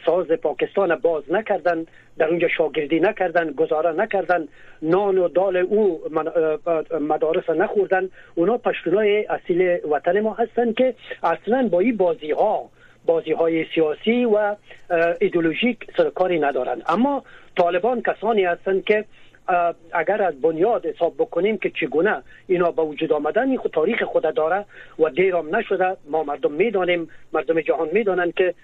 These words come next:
طالبان، همین نام چرا گذاشته شد طالبان، یعنی این یک نامی بود که هیچ مسما، اه، اه، اه، ب-، ب-، به طالبان امروز ما نیست. اینا یک گروه ایدئولوژیک، یک گروه، اه، تختگیر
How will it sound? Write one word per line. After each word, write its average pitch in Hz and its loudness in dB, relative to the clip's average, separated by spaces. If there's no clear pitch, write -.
طالبان، 170 2
همین 190 -2
نام 240 2
چرا 208 2
گذاشته 156 0
شد 156 -4
طالبان، 151 0
یعنی 185 2
این 220 2
یک 202 0
نامی 233 2
بود 220 0
که 220 2
هیچ 240 0
مسما، 165 -2
اه، 175 0
اه، 170 -2
اه، 165 2
ب-، 165 0
ب-، 165 0
به 156 -8
طالبان 156 2
امروز 151 0
ما 202 2
نیست. 208 0
اینا 202 2
یک 208 0
گروه 202 4
ایدئولوژیک، 175 0
یک 160 0
گروه، 190 2
اه، 170 -2
تختگیر 202 -2